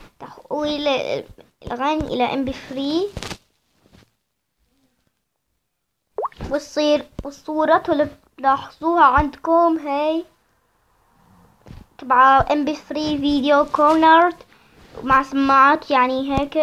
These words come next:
يعني كتير غراض. وركزوا معي شو كاتبين، كاتبين لي شو بيعمل برنامج. شوفوا شو كاتبين بالسطر. يمكن، أوبس، خربطت. يمكن، يمكن تحويل ملفات الفيديو إلى ص-،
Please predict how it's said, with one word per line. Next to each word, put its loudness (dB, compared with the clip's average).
يعني -6
كتير -8
غراض. -4
وركزوا -4
معي 4
شو -8
كاتبين، -4
كاتبين -6
لي -4
شو -18
بيعمل 0
برنامج. -4
شوفوا -4
شو -2
كاتبين -4
بالسطر. -8
يمكن، 0
أوبس، -2
خربطت. -8
يمكن، 2
يمكن -4
تحويل -8
ملفات -4
الفيديو -6
إلى 0
ص-، -20